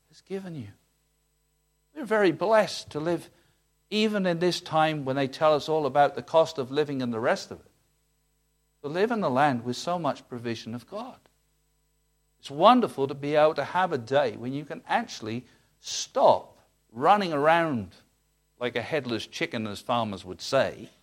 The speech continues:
and actually rest in what you have. To enjoy your family, to enjoy fellowship with Christian brothers and sisters, and to remind yourself,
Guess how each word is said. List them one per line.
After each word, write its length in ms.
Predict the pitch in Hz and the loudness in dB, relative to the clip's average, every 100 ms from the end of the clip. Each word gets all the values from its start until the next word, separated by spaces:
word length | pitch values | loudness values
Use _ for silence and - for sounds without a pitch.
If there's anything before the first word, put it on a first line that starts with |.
| _ _ _ _ _ _ _ - | _ _ _ _ _ _ _ -8
and 100 | 160 | -2
actually 520 | 196 180 - 175 165 | -2 -2 -8 -8 -8
rest 720 | 185 170 220 82 - - - _ _ _ 143 | -8 -6 -4 -4 -10 -20 -20 _ _ _ _
in 100 | 156 | -8
what 160 | 175 | -8
you 140 | 185 185 | -6 -8
have. 420 | - 185 185 131 - _ _ _ _ _ _ _ _ _ _ | -8 -10 -10 -12 -16 _ _ _ _ _ _ _ _ _ _
To 60 | 160 | 0
enjoy 720 | 175 151 175 190 196 202 196 - | 0 2 10 12 12 10 4 -4
your 160 | 127 | -10
family, 640 | - - 165 175 208 240 - _ _ _ _ _ _ _ _ _ | -6 2 4 6 4 2 -6 _ _ _ _ _ _ _ _ _
to 80 | 160 | 2
enjoy 680 | 165 139 185 196 196 185 160 | 2 6 10 12 10 6 -2
fellowship 720 | - - 202 190 185 - 196 175 | -16 4 8 8 6 2 -2 -2
with 180 | 165 | -10
Christian 600 | - 202 196 - 180 165 | -2 0 0 -2 -6 -6
brothers 520 | 143 170 175 175 147 - | -2 4 4 4 -2 -6
and 180 | 147 | -10
sisters, 760 | 135 - 139 - - - _ _ _ _ _ _ _ _ _ _ | -8 -4 -4 -4 -14 -20 _ _ _ _ _ _ _ _ _ _
and 260 | 156 170 175 | 4 4 4
to 120 | 170 | 0
remind 1000 | 170 170 165 156 151 165 220 247 226 147 117 | 0 2 2 -2 0 4 6 6 4 0 -4
yourself, 500 | 110 - - - | -10 -10 -16 -20